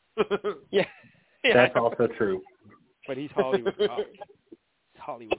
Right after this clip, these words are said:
Speaker 2: Rock. So. All right, there's your WrestleMania preview. I'm actually excited for it.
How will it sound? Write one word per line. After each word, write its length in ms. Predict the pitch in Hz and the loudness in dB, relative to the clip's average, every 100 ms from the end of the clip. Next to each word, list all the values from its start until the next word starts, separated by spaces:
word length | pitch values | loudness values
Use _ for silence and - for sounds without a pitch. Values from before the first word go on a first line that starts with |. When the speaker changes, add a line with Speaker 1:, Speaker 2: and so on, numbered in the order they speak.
| - | -6
Speaker 2:
Rock. 240 | - - - - - - | -10 -10 -12 -16 -16 -8
So. 80 | - - _ _ _ _ _ _ _ _ _ _ _ - | -8 -8 _ _ _ _ _ _ _ _ _ _ _ 2
All 80 | 220 | 4
right, 220 | 240 202 | 4 2
there's 180 | 226 208 | 0 0
your 140 | 185 | -2
WrestleMania 500 | 208 - 170 196 147 - | -4 -4 -8 -8 -10 -8
preview. 300 | 185 202 143 | -8 -6 -4
I'm 160 | 165 226 | -4 -2
actually 360 | 208 - 185 | -4 -4 -10
excited 360 | 151 - 156 151 - | -8 -8 -8 -8 -12
for 200 | 170 | -10
it. 60 | 208 | -10